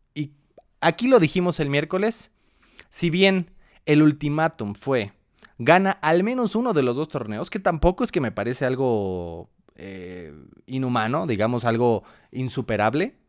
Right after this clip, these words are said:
Ganar la Copa Oro con el equipo, contra el equipo B de Estados Unidos, más Canadá, Panamá, Jamaica,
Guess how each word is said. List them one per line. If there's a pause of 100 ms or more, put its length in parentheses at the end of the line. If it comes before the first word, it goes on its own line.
(840)
Ganar
la
Copa
Oro
con
el
equipo,
contra
el
equipo
B
de
Estados
Unidos, (280)
más
Canadá,
Panamá,
Jamaica,